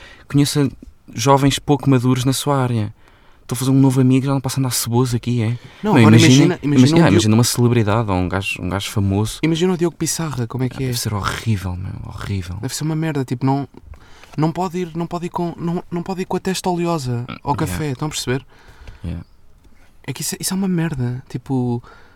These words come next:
Speaker 2: de quê? Tem de tomar banho todos os dias. <laughs>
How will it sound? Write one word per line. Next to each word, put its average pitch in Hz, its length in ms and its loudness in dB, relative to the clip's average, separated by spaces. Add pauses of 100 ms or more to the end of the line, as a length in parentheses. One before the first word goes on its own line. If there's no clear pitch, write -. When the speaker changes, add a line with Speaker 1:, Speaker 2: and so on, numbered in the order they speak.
(160)
Speaker 2:
de - 80 -20
quê? 165 100 0
Tem 165 120 -6
de - 80 -12
tomar 180 160 -2
banho 170 160 0
todos 151 220 -2
os 123 60 0
dias. 156 300 -4
<laughs> - 1300 0